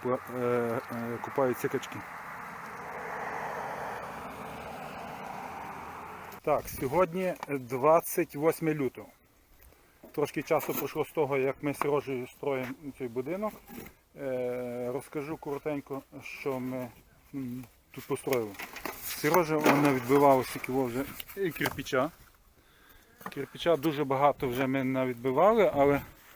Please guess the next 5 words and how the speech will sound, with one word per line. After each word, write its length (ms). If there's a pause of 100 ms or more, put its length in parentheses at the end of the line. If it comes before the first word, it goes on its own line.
(800)
е, 200
хата 280
все 140
одно 180
стоїть. 540